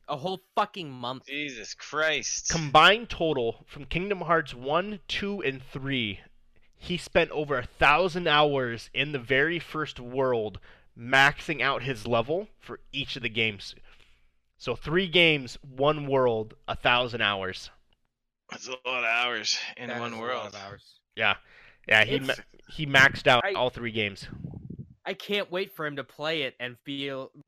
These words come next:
Speaker 1: realize how disappointing it is.
Speaker 3: I don't, like, I don't know. I don't, I don't think, I don't find that fun. You literally n-, are now going through the game. You literally just have, you can't, basically,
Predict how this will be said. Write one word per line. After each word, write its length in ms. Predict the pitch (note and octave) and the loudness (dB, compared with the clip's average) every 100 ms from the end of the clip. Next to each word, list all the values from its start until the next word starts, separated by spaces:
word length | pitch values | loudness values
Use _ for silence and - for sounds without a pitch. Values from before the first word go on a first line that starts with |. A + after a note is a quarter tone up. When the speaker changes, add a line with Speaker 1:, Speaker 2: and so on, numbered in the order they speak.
| - | -8
Speaker 1:
realize 380 | D#3+ D#3 C#3+ | -4 -2 -4
how 140 | C#3+ C3+ | -6 -10
disappointing 580 | B2+ B2 A#2 D3 C#3+ A2 | -12 -18 -14 -12 -10 -12
it 80 | G2 | -14
is. 380 | G2+ - - _ _ _ _ _ _ _ _ _ _ _ _ _ - | -16 -16 -20 _ _ _ _ _ _ _ _ _ _ _ _ _ -4
Speaker 3:
I 80 | A#3 | -2
don't, 180 | - | 0
like, 200 | A3+ - - | -2 -2 -4
I 60 | |
don't 160 | B3+ C#4 | -4 -2
know. 160 | C#4+ C4 | 0 4
I 100 | A3 | 4
don't, 100 | - | 4
I 40 | |
don't 160 | B3 C#4 | 2 0
think, 320 | - B3+ - | -4 -4 0
I 60 | A#3+ | 0
don't 120 | C4 | 2
find 240 | A#3+ A#3+ | -2 2
that 140 | A3+ - | 2 0
fun. 460 | - F3 A3 B2 - - - - - | -4 -2 -2 -4 -12 -16 -18 -20 -12
You 140 | C3+ D3+ | -4 2
literally 340 | F3+ G#3 F#3+ | 6 8 8
n-, 120 | F#3 | 6
are 140 | D3+ D3+ | 2 6
now 240 | D#3 D#3 | 8 8
going 280 | D3+ D3+ D#3 | 4 0 -2
through 80 | D#3 | -4
the 60 | C#3 | -2
game. 340 | C3+ C3+ A#2+ | 2 2 0
You 120 | A2+ | -6
literally 300 | A#2+ B2+ D3 | -4 -2 -2
just 160 | C3+ B2+ | -2 2
have, 180 | C3+ B2+ - | 2 2 -4
you 140 | C#3 | -10
can't, 360 | D3+ F3+ E3 C#3+ | 0 0 0 0
basically, 640 | F3+ G#3 G3+ F3 D#3 | 0 2 -2 -2 -6